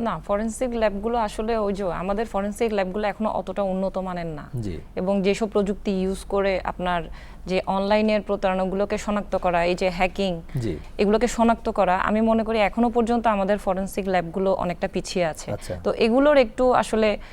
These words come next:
Speaker 1: উন্নতি সাধন করা দরকার, কারণ ফরেনসিক ল্যাবের দুর্বলতাগুলো থাকার কারণেই দেখা যাচ্ছে আমাদের বিচার ব্যবস্থায় আমরা সঠিক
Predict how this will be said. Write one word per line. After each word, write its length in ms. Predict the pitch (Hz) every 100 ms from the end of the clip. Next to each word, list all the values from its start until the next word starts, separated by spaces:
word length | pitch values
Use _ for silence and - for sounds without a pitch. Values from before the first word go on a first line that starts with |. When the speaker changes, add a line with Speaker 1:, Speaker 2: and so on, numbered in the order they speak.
| - -
Speaker 1:
উন্নতি 320 | 208 214 220
সাধন 320 | 214 190 208
করা 200 | 190 190
দরকার, 340 | 185 160 151 151 -
কারণ 200 | 180 180
ফরেনসিক 500 | 180 202 220 - 240
ল্যাবের 300 | 240 233 214
দুর্বলতাগুলো 800 | 202 196 220 220 233 214 226 233 220
থাকার 320 | 196 190 214
কারণেই 440 | 220 220 220 214
দেখা 280 | 208 185 214
যাচ্ছে 280 | 208 202 220
আমাদের 420 | 190 185 190 190
বিচার 280 | 185 190 208
ব্যবস্থায় 500 | 208 208 208 - 214
আমরা 280 | 196 185 185
সঠিক 380 | - 208 220